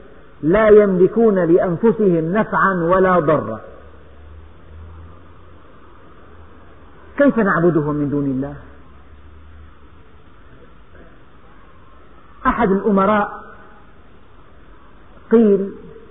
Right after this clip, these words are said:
أنه أراد أن يوقع ببعض النجارين، فأمره أن يأتي بخمسين كيس من النشارة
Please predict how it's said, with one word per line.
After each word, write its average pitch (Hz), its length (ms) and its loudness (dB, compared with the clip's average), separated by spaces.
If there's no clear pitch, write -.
أنه 208 500 2
أراد 208 300 2
أن 180 240 -2
يوقع 196 460 2
ببعض 165 380 2
النجارين، 131 800 0
فأمره 226 680 2
أن 196 160 2
يأتي 185 360 0
بخمسين 202 680 0
كيس 240 380 2
من 185 200 -2
النشارة 131 540 -6